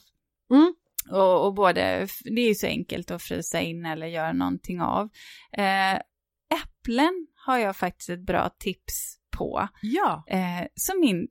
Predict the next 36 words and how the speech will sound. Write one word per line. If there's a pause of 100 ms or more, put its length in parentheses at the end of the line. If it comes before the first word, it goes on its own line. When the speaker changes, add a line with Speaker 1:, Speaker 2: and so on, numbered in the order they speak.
(140)
Speaker 2:
tioåring (220)
gjorde
här
nu
i
veckan. (100)
Och
hon,
eh,
hon
tycker
verkligen
om
det
här
med
att
laga
mat. (680)
Eh, (200)
så
att (120)
hon
kom (100)
hem, (420)
ställde
sig
och (560)
skar (160)
äpplen (140)
tunt,
tunt. (640)
Och
sedan
gjorde
hon